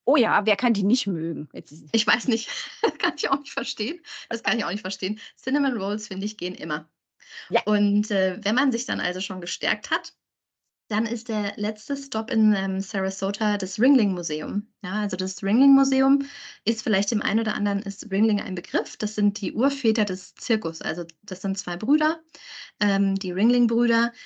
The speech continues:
Speaker 2: die haben den Zirkus in die Welt getragen und mittlerweile, also früher, haben sie sich letztendlich entschlossen, dass Sarasota ja eine ganz schöne Gegend ist, um dort ihre Winterresidenz zu erbauen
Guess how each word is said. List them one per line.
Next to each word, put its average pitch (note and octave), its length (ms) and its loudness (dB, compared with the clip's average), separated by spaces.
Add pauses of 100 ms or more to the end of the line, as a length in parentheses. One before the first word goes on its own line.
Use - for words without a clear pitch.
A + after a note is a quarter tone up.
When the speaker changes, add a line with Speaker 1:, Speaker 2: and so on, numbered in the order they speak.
(120)
Speaker 2:
die G#3 260 2
haben G#3 440 6
den F#3+ 160 0
Zirkus G#3 360 -4
in G3 80 -2
die F#3 100 -4
Welt B3 200 0
getragen C#4+ 720 4
und G#3+ 540 6
mittlerweile, G#3+ 1080 0
also F3+ 200 -6 (220)
früher, C4 540 0 (400)
haben A3+ 140 6
sie G3+ 100 2
sich G#3+ 220 0
letztendlich G3+ 440 -2
entschlossen, G#3 520 0
dass F#3+ 320 -2
Sarasota G3+ 580 0
ja G3 140 4
eine F#3+ 140 0
ganz G3 280 2
schöne F#3+ 240 0
Gegend G3 340 4
ist, G3+ 200 -2
um F#3+ 240 0
dort F#3+ 320 -2
ihre F#3 800 -2
Winterresidenz F#3 880 2
zu - 160 -8
erbauen F#3 640 2